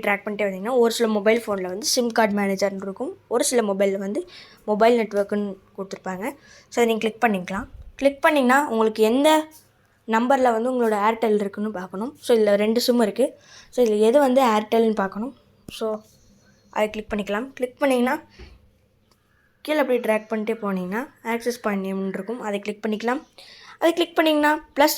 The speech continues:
ஐகான் மேலே இருக்கும், அதை கிளிக் பண்ணிக்கலாம். கிளிக் பண்ணிங்கன்னா, இங்கே நேமில் Airtel Rapid ஃபைவ் ஜி அப்படின்னு டைப் பண்ணணும். டைப் பண்ணிட்டு, கீழே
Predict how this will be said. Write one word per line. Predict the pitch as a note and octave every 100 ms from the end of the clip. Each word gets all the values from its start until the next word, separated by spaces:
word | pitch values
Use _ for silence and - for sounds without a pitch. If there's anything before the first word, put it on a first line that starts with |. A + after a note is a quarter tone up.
| B3
ஐகான் | A3+ G#3
மேலே | G3+ G3+
இருக்கும், | G3+ C4 C4
அதை | G#3
கிளிக் | A3 G#3+
பண்ணிக்கலாம். | B3 A#3+ C4 C4+ _ _ _ - _ _ -
கிளிக் | D#4 D#4
பண்ணிங்கன்னா, | D#4+ C4 G#3+ G#3+ G#3+ _ _ - - - - _
இங்கே | G#3+ G#3 G3
நேமில் | G#3+ A#3+ A3 A#3 C4 - _ _ _ _ _ _ _ _ _ _ _ _ - - - A3
Airtel | A#3 - - B3 C#4+ - - _ _ _ _ _ _ _ _ _ _ _ _ - _ _ _ _ _ _ A#3 A3 A3+
Rapid | A#3+ A#3+ C#4 C#4
ஃபைவ் | - G3 G3
ஜி | G#3 F#3+ - _ G#3
அப்படின்னு | G3+ G#3+ A3+ C4 - - _ - - - _ -
டைப் | A3 -
பண்ணணும். | G3 F#3 C4+ - - - - - - _ C4+
டைப் | C#4+ C#4+
பண்ணிட்டு, | A3 G#3 B3 B3 -
கீழே | C#4 C#4